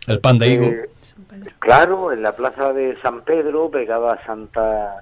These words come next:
Speaker 2: Catalina y las Flores, que para quien no conozca esto,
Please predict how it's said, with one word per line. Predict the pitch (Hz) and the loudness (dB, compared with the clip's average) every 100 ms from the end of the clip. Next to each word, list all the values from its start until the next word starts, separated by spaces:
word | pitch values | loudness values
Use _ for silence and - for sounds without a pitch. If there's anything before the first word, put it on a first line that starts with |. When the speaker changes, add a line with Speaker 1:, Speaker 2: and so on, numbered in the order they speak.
| 98 | -6
Speaker 2:
Catalina | 104 - 95 135 143 127 | -4 -2 -2 0 0 2
y | 123 | 2
las | 110 | 0
Flores, | - 147 151 156 151 | 0 2 4 2 0
que | 120 | -4
para | - 101 | -4 -6
quien | 101 92 92 90 | -6 -10 -12 -2
no | 104 | 0
conozca | 101 107 110 - | 4 4 4 4
esto, | 123 - - 95 | 4 4 -2 -4